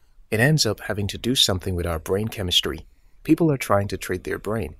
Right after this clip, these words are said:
stimulate positive chemistry, and there's a social comparison thing going on as well.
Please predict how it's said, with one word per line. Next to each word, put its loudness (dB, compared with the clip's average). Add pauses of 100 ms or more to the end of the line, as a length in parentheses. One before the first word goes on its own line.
(180)
stimulate 0
positive -4
chemistry, -2 (440)
and -2
there's -2
a -6
social 2
comparison -2
thing -4
going 0
on -4
as -10
well. -6